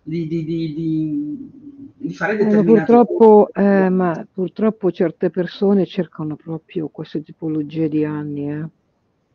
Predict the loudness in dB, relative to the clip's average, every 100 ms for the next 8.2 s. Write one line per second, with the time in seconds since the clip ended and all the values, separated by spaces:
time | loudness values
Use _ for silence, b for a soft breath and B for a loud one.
0 | _ _ _ -10 -4 -2 -2 -2 -2 -2
1 | -2 -6 -8 -12 _ _ _ -8 -8 _
2 | 0 0 -2 -4 -4 -6 -6 -10 -14 -16
3 | _ -14 -12 -14 -18 _ _ _ _ _
4 | _ _ -6 2 4 4 2 2 4 6
5 | 6 4 0 0 -2 0 -2 -2 -4 -2
6 | -2 -2 -4 -8 -14 _ _ -2 2 2
7 | 0 -2 -4 -6 -4 -4 -4 -4 -6 -6
8 | -8 -10